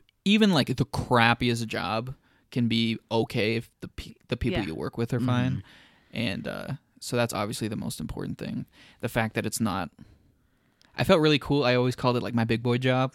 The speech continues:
Speaker 1: because it's, like, my first time.
Speaker 3: <laughs> I still think it's my big boy
Speaker 1: Yeah,
Speaker 3: job. <laughs>
Speaker 1: exactly.
Speaker 3: I'm the same way.
Speaker 1: Don't take it for granted. I tried very hard. I never did.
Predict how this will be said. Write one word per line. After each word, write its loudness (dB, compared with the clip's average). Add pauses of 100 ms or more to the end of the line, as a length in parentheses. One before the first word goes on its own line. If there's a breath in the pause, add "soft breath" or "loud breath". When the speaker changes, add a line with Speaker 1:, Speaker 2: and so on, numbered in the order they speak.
(160)
Speaker 1:
because 2
it's, -2
like, 0
my 2
first -2
time. 0
Speaker 3:
<laughs> -4
I 2
still 2
think 0
it's -8
my -6
big -2
boy 4
Speaker 1:
Yeah, 6 (100)
Speaker 3:
job. 6
<laughs> 2
Speaker 1:
exactly. 4
Speaker 3:
I'm 2
the 2
same 0
way. -4
Speaker 1:
Don't -2
take 0
it 0
for 0
granted. 4
I 0
tried 0
very 4
hard. 2
I -2
never 0
did. -6